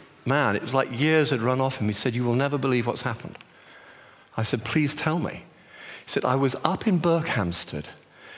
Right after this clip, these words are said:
and I'm trying to do a little bit of trading to get myself back on my feet, and I'm walking around this, this little antique trade show that's up there. And I'm walking around, and would you believe it? I see one of my rugs on this trader's stand."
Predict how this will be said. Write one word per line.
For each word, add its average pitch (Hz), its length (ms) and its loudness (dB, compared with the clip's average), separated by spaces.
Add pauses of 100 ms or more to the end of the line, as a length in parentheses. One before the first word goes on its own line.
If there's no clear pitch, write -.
(220)
and 117 120 2
I'm 120 60 2
trying 165 380 2
to 139 100 0 (420)
do 156 160 4
a 160 40 6
little 160 180 6
bit 143 140 2
of 117 80 0
trading 160 480 2
to 104 60 -4
get - 180 -2
myself 120 280 0
back 120 220 0
on 127 60 -2
my 113 80 0
feet, 143 180 0
and - 100 0
I'm 117 120 2
walking 147 340 0
around 123 360 2
this, 104 200 2
this - 260 -4
little 127 320 0
antique 113 380 -2
trade 143 320 0
show 110 240 0
that's 90 160 -2
up - 160 -2
there. 85 160 -2 (520)
And 160 120 2 (220)
I'm 165 160 2
walking 226 300 4
around, 190 180 2
and 147 160 2
would 208 160 4
you - 80 2
believe 247 340 4
it? - 80 0
I 170 80 0
see 240 300 2
one 190 240 4
of 170 60 4
my 156 180 4
rugs 170 1000 2 (540)
on 151 140 2
this 156 160 2
trader's 170 420 2
stand." 247 480 0